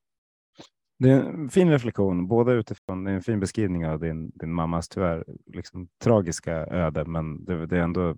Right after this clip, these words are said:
det, det vi, vi belyser väldigt mycket om, om systemet. Jag är lite nyfiken på, när du jobbade som, eh, liksom, aktiv läkare, eh, du är säkert aktiv läkare nu också för den delen, men när du jobbade på Karolinska, såg du samma saker då, eller var du, var man mer, liksom, fokuserad,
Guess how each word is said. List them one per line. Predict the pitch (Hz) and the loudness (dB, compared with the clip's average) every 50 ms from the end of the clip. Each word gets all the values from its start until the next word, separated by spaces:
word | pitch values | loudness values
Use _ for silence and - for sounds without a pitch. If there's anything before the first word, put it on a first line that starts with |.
| - - | -8 -16
det, | 104 - - 95 98 | -20 -14 -10 -10 -10
det | - 71 104 101 | -6 -2 -2 0
vi, | 95 110 107 85 92 98 | 2 2 0 0 0 0
vi | 110 113 - | 2 2 2
belyser | 101 92 117 113 120 117 104 - - 87 | 2 2 4 4 4 2 0 -2 -4 -4
väldigt | 87 85 - | -4 -4 -6
mycket | 90 87 - - | -8 -8 -6 -4
om, | 87 85 - - | -4 -4 -6 -8
om | - 85 | -10 -12
systemet. | 85 - - - - 139 131 98 82 82 - | -12 -12 -12 -6 -4 -4 -2 -2 -4 -4 -4
Jag | - 107 | -2 0
är | 117 | 0
lite | 120 - 131 | 2 2 2
nyfiken | 131 123 110 123 113 117 113 107 | 2 2 2 0 -2 -4 -4 -4
på, | - 110 113 110 107 - - - - - _ _ _ - | -2 0 0 0 -2 -4 -10 -20 -20 -20 _ _ _ 2
när | 113 117 113 | 4 6 6
du | 117 | 6
jobbade | 113 123 117 104 107 123 143 139 123 117 | 6 6 4 4 2 2 2 2 2 0
som, | - - - - - - - 117 110 104 101 98 98 - | -2 -8 -10 -12 -8 -4 0 0 2 0 0 -2 -6 -6
eh, | - - - - - | -8 -10 -10 -10 -10
liksom, | - 95 - 101 90 87 90 - - | -10 -8 -6 -6 -6 -6 -8 -4 -2
aktiv | 147 143 - - - - 92 87 | -2 -2 -2 -4 -8 -6 -4 -2
läkare, | 92 104 101 104 - - 139 107 104 123 - _ _ _ _ _ _ _ _ _ _ _ _ _ _ _ _ _ - | 0 -2 -2 -2 -2 -2 -2 0 0 -2 -4 _ _ _ _ _ _ _ _ _ _ _ _ _ _ _ _ _ -6
eh, | 117 104 92 | -4 0 4
du | 104 107 | 4 4
är | 101 | 4
säkert | - 104 90 - - - | 4 2 0 0 -2 -6
aktiv | - - - - - 90 | -6 -8 -8 -8 -4 -2
läkare | 95 92 85 - 92 | -2 0 0 0 0
nu | 90 98 | 2 2
också | 95 - - 101 | 0 0 -2 -4
för | 90 95 | -2 -2
den | 87 82 71 | -2 -2 -2
delen, | 78 82 80 | -2 -2 0
men | 82 90 92 | 2 2 4
när | 98 | 6
du | 104 113 | 8 8
jobbade | 113 104 110 107 | 8 6 6 4
på | 101 - 110 | 2 2 2
Karolinska, | - 127 127 147 175 160 135 - - 98 92 87 - - - _ | 2 4 4 4 2 0 0 -2 -4 -6 -6 -6 -8 -12 -20 _
såg | - - - - 147 131 120 | -14 -2 2 4 4 6 4
du | 110 123 | 2 0
samma | - - 160 165 170 160 | 2 2 2 2 2 0
saker | - - 104 92 - 117 | 0 -2 -4 -2 -2 -4
då, | 120 - 190 139 123 156 165 - | -2 -2 -2 -2 -2 -2 -4 -2
eller | - 113 113 113 110 107 | -2 -2 0 0 0 2
var | 104 107 107 | 2 0 0
du, | 104 117 135 | 2 0 -2
var | 113 107 110 110 | -2 0 0 0
man | 113 110 107 110 | 2 2 0 0
mer, | 117 139 135 127 | -2 -2 -4 -6
liksom, | 110 - - 107 | -8 -8 -10 -12
fokuserad, | - - - - - - 107 101 98 95 | -12 -12 -14 -6 0 2 2 2 2 0